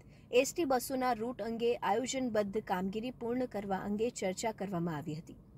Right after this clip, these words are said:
ઉલ્લેખનીય છે કે દર વર્ષે દેવ મોગરા પવિત્ર ધામ ખાતે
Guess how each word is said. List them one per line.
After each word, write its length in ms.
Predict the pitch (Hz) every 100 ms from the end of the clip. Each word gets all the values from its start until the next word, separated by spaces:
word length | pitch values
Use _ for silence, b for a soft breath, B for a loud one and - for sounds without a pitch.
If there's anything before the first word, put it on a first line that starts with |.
| B B B B B
ઉલ્લેખનીય 560 | 262 302 349 330 302
છે 240 | 294 - 320
કે 140 | 311
દર 260 | 226 240 285
વર્ષે 460 | 262 254 - 277
દેવ 300 | 262 226 262
મોગરા 440 | 269 226 220 233 254
પવિત્ર 540 | 240 202 240 233 240
ધામ 320 | 208 196 214
ખાતે 400 | 226 208 208 220